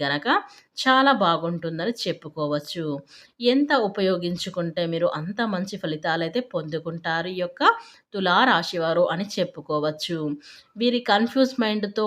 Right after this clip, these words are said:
ఉన్నందువల్ల వీరికి కొన్నిసార్లు అయితే మంచి మంచి అవకాశాలు కూడా మిస్ అయ్యే అవకాశాలు అయితే ఉంటాయి. ఈ యొక్క తులా రాశి వారికి మంచి అవకాశాలు మీకు ఎదురు వచ్చినా సరే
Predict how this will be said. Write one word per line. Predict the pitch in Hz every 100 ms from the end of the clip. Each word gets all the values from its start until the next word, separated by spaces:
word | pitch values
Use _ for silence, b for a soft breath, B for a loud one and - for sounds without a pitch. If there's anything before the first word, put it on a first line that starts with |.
| 214
ఉన్నందువల్ల | 180 175 170 165 165 165 170
వీరికి | 175 175 180 -
కొన్నిసార్లు | 220 254 262 202 185 180
అయితే | 262 381 B B B
మంచి | 220 240 262
మంచి | 277 262 262 277 196
అవకాశాలు | 180 180 208 - 226 214
కూడా | 214 202 240 202
మిస్ | 175 -
అయ్యే | 170 175 170
అవకాశాలు | 160 160 165 165 160 165
అయితే | 254 392 B B B
ఉంటాయి. | 226 254 254 240 262 202
ఈ |
యొక్క | 185 175 190 180
తులా | 180 160 185
రాశి | 226 170 - 170
వారికి | 156 156 156 160 147 B B B 233
మంచి | 254 285 294 240
అవకాశాలు | 196 196 196 190 196 190
మీకు | 180 196 202
ఎదురు | 160 180 185 -
వచ్చినా | 175 160 - 170
సరే | 165 180 285